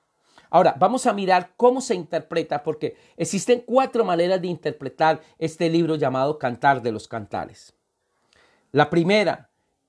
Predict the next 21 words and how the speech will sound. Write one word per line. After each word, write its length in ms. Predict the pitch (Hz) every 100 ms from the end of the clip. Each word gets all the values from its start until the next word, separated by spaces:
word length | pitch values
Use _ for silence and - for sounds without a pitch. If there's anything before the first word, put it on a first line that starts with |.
| -
es 220 | 190 196
una 100 | 196
interpretación 920 | 180 175 160 151 151 135 - 165 165 -
alegórica. 800 | 156 156 135 175 151 - - - _ _ _ _
No 180 | 143 185
da 160 | 196 180
valor 480 | 170 160 165 208
a 80 | 185
lo 140 | 160 151
que 80 |
el 80 | 135
autor 360 | 123 - 151 127
dice 280 | 175 - 135
literalmente, 880 | 127 120 120 123 139 131 - - _ _ _ _
sino 420 | - 156 151 165
a 60 |
la 100 | 175
interpretación 1040 | 180 156 147 - 139 - - - 175 185 165
que 140 | 127
se 180 | - 117
da. 280 | 117 90